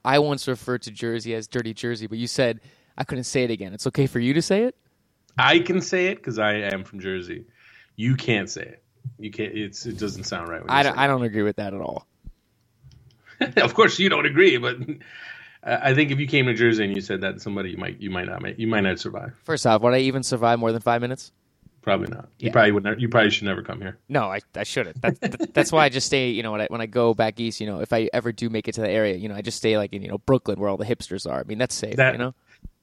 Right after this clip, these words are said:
Speaker 2: that is so you. <laughs> That, that, that is definitely, uh, yeah. If you ever move here, you'll definitely live in Brooklyn. No doubt about it.
Speaker 1: No, I don't know if I, I feel like I had to live on the main island, man.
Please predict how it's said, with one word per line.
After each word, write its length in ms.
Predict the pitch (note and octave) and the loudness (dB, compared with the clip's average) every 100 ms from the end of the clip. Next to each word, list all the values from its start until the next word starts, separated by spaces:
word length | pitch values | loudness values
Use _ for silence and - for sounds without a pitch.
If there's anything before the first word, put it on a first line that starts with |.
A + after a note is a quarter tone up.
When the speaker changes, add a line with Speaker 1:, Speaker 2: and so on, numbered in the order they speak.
| _ | _
Speaker 2:
that 160 | C3 A#2+ | 2 2
is 180 | A#2 | 2
so 280 | - A#2+ A2+ | -2 0 0
you. 440 | A2+ A2 G#2+ G2+ F#2 | 2 2 2 0 -6
<laughs> 60 | - | 2
That, 300 | D3 C#3 D#3 | 4 6 4
that, 220 | C#3+ A#2 | 4 4
that 140 | B2+ B2 | 2 0
is 100 | A#2 | 0
definitely, 420 | A#2+ A2+ A2 G2+ | -2 -2 -4 -4
uh, 180 | G2 G2 | -4 -4
yeah. 100 | A2 | -2
If 140 | G2 C#3 | 0 4
you 80 | |
ever 120 | F#3+ F3 | 4 4
move 200 | D3 A#2+ | 0 0
here, 100 | G#2 | -2
you'll 220 | F#2+ G2+ | -4 -4
definitely 380 | G#2 G2 F#2+ F#2+ | -6 -6 -6 -6
live 80 | F2 | -8
in 100 | E2+ | -10
Brooklyn. 280 | F2 - F2+ | -12 -12 -8
No 100 | F#2 | -6
doubt 180 | F#2 | -4
about 220 | F2 F2+ F2 | -6 -4 -6
it. 140 | - _ _ _ | -8 _ _ _
Speaker 1:
No, 160 | C3 | -4
I 100 | B2 | 0
don't 100 | G#3 | 0
know 80 | D4+ | -2
if 80 | C4 | -6
I, 160 | E3 F#3+ | -6 -6
I 140 | G3+ | -6
feel 160 | - D4+ | -4 -6
like 80 | C#4+ | -4
I 60 | |
had 100 | C4 | -8
to 80 | G#3+ | -6
live 100 | G3 | -6
on 140 | E3 | -6
the 40 | D#3 | -6
main 220 | D3 C3 | -6 -6
island, 300 | A2 G1+ G1+ | -6 -10 -12
man. 180 | G1+ | -14